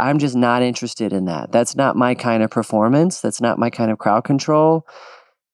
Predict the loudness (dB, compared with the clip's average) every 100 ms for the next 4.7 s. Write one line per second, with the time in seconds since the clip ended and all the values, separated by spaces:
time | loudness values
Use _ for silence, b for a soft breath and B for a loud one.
0 | _ 0 4 4 2 -4 0 0 0 -8
1 | -4 -2 -2 -2 -2 -4 -4 -2 2 2
2 | 2 2 0 -2 -2 0 0 0 -2 2
3 | 2 2 0 0 0 0 2 4 4 2
4 | 2 2 2 0 2 2